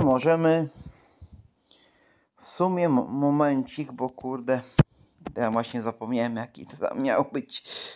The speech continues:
kurde, oprysk, bo gdzieś tu miałem, drodzy państwo,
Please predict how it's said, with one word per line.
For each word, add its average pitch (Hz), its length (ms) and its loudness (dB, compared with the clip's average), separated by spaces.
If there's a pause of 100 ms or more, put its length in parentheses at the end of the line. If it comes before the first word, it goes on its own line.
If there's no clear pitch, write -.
(120)
kurde, 143 600 0 (480)
oprysk, 147 500 0
bo 131 80 -4
gdzieś 208 340 0
tu 220 160 4
miałem, 185 460 2 (960)
drodzy 147 260 -6
państwo, 135 440 -2